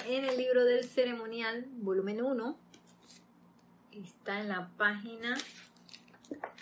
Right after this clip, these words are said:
<clears throat> el anterior que hicimos al principio está en la página ciento veintiuno y este está en la página ciento dieciocho.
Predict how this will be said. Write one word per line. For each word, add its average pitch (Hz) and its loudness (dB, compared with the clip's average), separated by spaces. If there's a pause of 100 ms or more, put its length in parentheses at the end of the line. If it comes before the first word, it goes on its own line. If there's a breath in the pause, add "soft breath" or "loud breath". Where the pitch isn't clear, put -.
(1700)
<clears throat> 269 4
el 233 10
anterior 220 8
que 330 6
hicimos 330 6
al 294 6
principio 240 0
está 294 0
en 269 0
la 233 2
página 233 -2
ciento 220 -2
veintiuno 175 -4
y 196 2
este 254 2
está 247 -2
en 240 6
la 220 2
página 220 -2
ciento 214 0
dieciocho. 180 -4